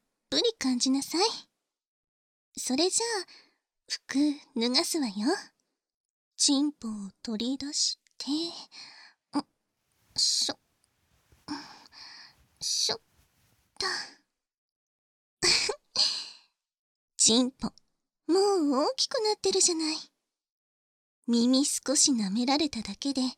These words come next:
チンポ勃起しちゃったのね。やっぱりタマタマの中に、丸いミルク、いっぱい溜まってるのね。それじゃ、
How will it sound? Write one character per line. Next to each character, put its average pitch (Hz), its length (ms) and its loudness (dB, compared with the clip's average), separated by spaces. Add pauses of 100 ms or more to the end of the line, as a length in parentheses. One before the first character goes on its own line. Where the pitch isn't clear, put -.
(360)
チ 285 200 4
ン 320 80 0
ポ 208 120 -10
勃 180 300 -10
起 233 120 0
し - 80 4
ち 311 120 2
ゃ - 20 2
っ - 40 -2
た 392 180 -2
の 349 120 0
ね。 214 140 -4 (1400)
や 220 160 -2
っ - 60 -10 (220)
ぱ 466 120 0
り 403 180 2
タ 311 140 0
マ 330 140 4
タ 330 120 2
マ 277 100 4
の 226 140 0
中 262 300 2
に、 254 220 4 (460)
丸 247 480 4
い 262 140 -2
ミ 247 200 4
ル 294 100 0
ク、 - 220 -10 (420)
い 254 140 4
っ - 20 -16 (340)
ぱ 285 140 0
い 381 80 2
溜 381 140 0
ま 392 120 4
っ 392 80 -2
て 381 140 0
る 403 120 4
の 415 120 2
ね。 226 60 -2 (1500)
そ - 220 -8
れ 226 140 -2
じ 254 140 0
ゃ、 247 40 2